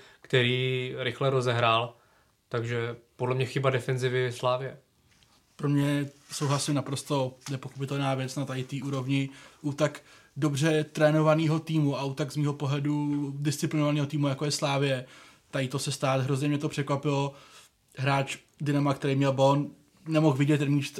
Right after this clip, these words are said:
Speaker 2: co, co měl za zády, takže ten logicky hrál. Ty hráči to měli prostě předpokládat a jak tady bylo řečeno, dokud se nepísne, tak se hraje a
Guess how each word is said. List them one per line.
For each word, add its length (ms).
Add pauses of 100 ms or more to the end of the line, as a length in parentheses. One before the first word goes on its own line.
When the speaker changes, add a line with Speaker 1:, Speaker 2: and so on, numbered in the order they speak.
Speaker 2:
co, 220
co 100
měl 140
za 100
zády, 200
takže 180
ten 140
logicky 400
hrál. 360 (360)
Ty 80
hráči 300
to 100
měli 220
prostě 300
předpokládat 720
a 60
jak 120
tady 120
bylo 140
řečeno, 400
dokud 240
se 80
nepísne, 380
tak 140
se 120
hraje 320
a 140